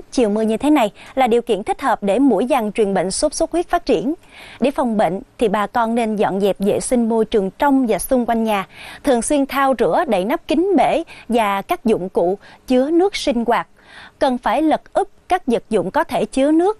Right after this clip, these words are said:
mà không sử dụng đến để không cho muỗi đẻ trứng. Quý vị có thể sử dụng bình xịt, nhang muỗi, thuốc xịt hoặc là thuốc thoa để xua muỗi, mặc quần áo dài tay, ngủ mùng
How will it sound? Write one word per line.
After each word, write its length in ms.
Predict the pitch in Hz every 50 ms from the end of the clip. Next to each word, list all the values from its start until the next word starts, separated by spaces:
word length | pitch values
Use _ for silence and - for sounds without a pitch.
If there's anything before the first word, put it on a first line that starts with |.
| _ -
mà 200 | 226 226 196 180
không 360 | - - - 302 330 320 294
sử 160 | - - 196
dụng 280 | 220 226 226 175 185 208
đến 240 | 226 226 277 370 403 - - - -
để 240 | 240 214 175 226 269
không 180 | - 285 254
cho 120 | - 254 220
muỗi 180 | 208 180 208
đẻ 140 | 202 175 180
trứng. 280 | - - 254 262 359 453 - _ _ _ _ - - - - - -
Quý 100 | 370 339
vị 120 | 302 214
có 120 | 247 339 359
thể 160 | 247 214 247
sử 120 | - 233
dụng 260 | 262 247 262 302 311
bình 180 | 214 226 208 208
xịt, 260 | - - - 226 - -
nhang 360 | 226 240 247 247 247 247 247
muỗi, 220 | 226 170 160 233 269
thuốc 240 | - 320 359 -
xịt 200 | - - 254 - - -
hoặc 300 | 202 220 240 214 - -
là 180 | 254 240 220 214
thuốc 200 | - 330 370 - -
thoa 280 | - 277 294 294 285 254
để 140 | 214 190 214
xua 200 | - - 294 262
muỗi, 320 | 240 202 165 196 302 349 - - - -
mặc 180 | 254 226 - 220
quần 100 | 196 -
áo 180 | - 233 311
dài 240 | 294 285 254 202 190
tay, 260 | - - 277 262 254 - - - - - - -
ngủ 220 | 262 254 208 196
mùng 300 | 277 330 349 285 240 202